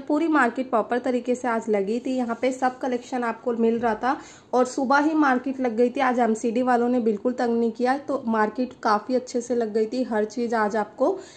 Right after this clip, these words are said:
मिल गई होगी जो आज गए होगे मार्केट में।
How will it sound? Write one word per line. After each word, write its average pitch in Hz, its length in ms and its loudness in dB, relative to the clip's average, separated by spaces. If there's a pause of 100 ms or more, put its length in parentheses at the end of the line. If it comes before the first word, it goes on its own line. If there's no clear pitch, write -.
(180)
मिल 277 160 4
गई 277 220 4
होगी 254 320 6
जो 269 140 0
आज 220 260 4
गए 208 140 4
होगे 185 300 0
मार्केट 190 460 -4
में। 208 140 0